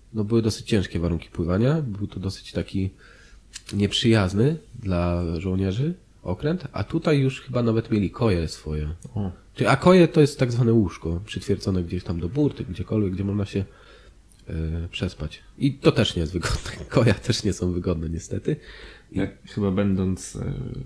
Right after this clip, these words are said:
Speaker 2: takim prekursorem, jeżeli chodzi o tworzenie łodzi podwodnych, to chyba pierwsze, co taką wymyślił właśnie koje.
Speaker 1: Naprawdę,
Speaker 2: <laughs>
Speaker 1: ale taką, taką dobrą, bo te koje, które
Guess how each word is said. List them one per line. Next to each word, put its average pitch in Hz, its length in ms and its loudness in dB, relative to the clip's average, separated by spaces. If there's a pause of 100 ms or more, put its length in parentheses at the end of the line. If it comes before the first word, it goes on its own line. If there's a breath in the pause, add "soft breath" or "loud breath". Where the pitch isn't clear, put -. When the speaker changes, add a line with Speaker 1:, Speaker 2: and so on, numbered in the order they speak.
(360)
Speaker 2:
takim 92 320 -6
prekursorem, 90 580 -4
jeżeli 90 220 -4
chodzi 90 300 -4
o 87 300 -6 (500 soft breath)
tworzenie 90 380 -4
łodzi 92 160 0
podwodnych, 90 400 -4
to 87 80 -8
chyba 90 160 -6
pierwsze, - 300 -6
co - 120 -8
taką 85 220 -6
wymyślił 85 360 -6
właśnie 87 260 -8
koje. - 260 -6 (480 loud breath)
Speaker 1:
Naprawdę, 113 520 10
Speaker 2:
<laughs> 104 40 6
Speaker 1:
ale 104 140 4
taką, 110 260 2 (440)
taką 107 240 2
dobrą, 104 300 4
bo 98 60 2
te 110 160 2
koje, 104 260 4
które 101 320 0